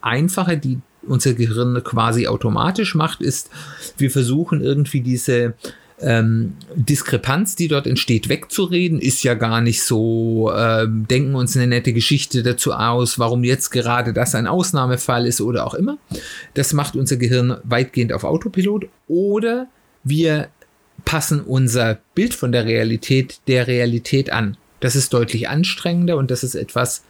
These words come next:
was man auch bewusst tun muss. Wenn man jetzt überwinden will,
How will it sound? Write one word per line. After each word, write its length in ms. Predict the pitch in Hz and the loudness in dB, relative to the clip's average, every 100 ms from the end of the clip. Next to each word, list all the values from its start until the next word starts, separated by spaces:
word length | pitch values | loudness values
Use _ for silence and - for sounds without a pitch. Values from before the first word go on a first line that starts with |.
| _ - | _ -6
was 220 | 117 - | -4 -2
man 160 | 123 120 | -2 -2
auch 120 | 117 | -4
bewusst 460 | - 135 123 - - | -2 -2 -2 -6 -12
tun 220 | - - _ | -12 -14 _
muss. 280 | - - _ _ _ _ _ _ _ _ _ _ - - - - - - _ _ _ _ _ _ _ _ _ _ _ _ - | -20 -20 _ _ _ _ _ _ _ _ _ _ -14 -12 -16 -18 -20 -20 _ _ _ _ _ _ _ _ _ _ _ _ -2
Wenn 200 | 165 202 | 0 2
man 160 | 190 | 2
jetzt 220 | 165 165 | 0 -2
überwinden 840 | 156 135 127 117 165 254 202 185 151 | -2 0 0 0 -2 -2 0 2 2
will, 380 | 117 98 85 | 2 0 -4